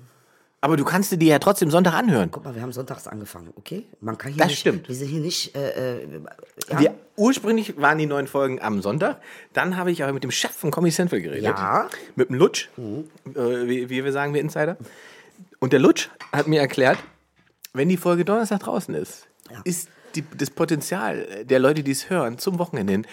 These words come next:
Speaker 1: höher, als wenn man erst am Sonntag erscheint.
Speaker 2: Ehrlich?
Speaker 1: Sagte Lutsch. Vielleicht irrte sie, irrte sich auch.
Speaker 2: Nee, ich finde das gut. Man muss das ja mal, äh, professionell.
Speaker 1: Und generell finde ich die Frage, also ich, zu Hause zu sitzen und zu denken, jetzt schreibe ich den Typen mal und frage, warum die Folge Donnerstag kommt.
Speaker 2: Mhm.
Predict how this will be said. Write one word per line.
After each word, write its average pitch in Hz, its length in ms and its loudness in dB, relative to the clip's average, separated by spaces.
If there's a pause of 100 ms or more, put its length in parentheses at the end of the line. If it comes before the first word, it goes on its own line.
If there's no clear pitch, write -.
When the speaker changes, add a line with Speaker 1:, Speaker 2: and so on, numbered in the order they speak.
(120)
Speaker 1:
höher, 180 400 2
als - 160 -6
wenn 135 80 -6
man 131 100 -4
erst 147 260 -8
am 151 100 -10
Sonntag 170 320 0
erscheint. - 460 -4 (280)
Speaker 2:
Ehrlich? 147 300 -6 (560)
Speaker 1:
Sagte - 260 -4
Lutsch. 196 300 6 (220)
Vielleicht 110 240 0
irrte 143 240 4
sie, 113 120 -4
irrte 151 220 4
sich 98 140 -6
auch. 85 120 -6
Speaker 2:
Nee, 196 60 -4
ich - 100 -10
finde 131 180 -8
das - 100 -16
gut. - 280 -12
Man 113 160 -10
muss 123 200 -10
das - 160 -10
ja 131 80 -4
mal, 113 380 -6 (500)
äh, 98 120 -12 (120)
professionell. 104 880 -6 (140)
Speaker 1:
Und 160 160 6
generell 147 380 6
finde 160 160 0
ich 156 60 -6
die 151 100 -4
Frage, 139 480 0 (100)
also 117 180 -6
ich, 101 200 -14 (160)
zu - 160 -2
Hause 175 280 6
zu 160 120 -12
sitzen 139 260 -10
und 135 100 -4
zu 131 100 -4
denken, 127 260 -2
jetzt 117 160 -2
schreibe 139 240 4
ich 156 100 -4
den 151 140 -8
Typen 165 200 -6
mal 110 220 2
und 123 140 -6
frage, 120 320 -4
warum 117 160 -6
die 117 80 -8
Folge 120 260 -4
Donnerstag 110 420 -4
kommt. - 220 -6
Speaker 2:
Mhm. 85 160 -12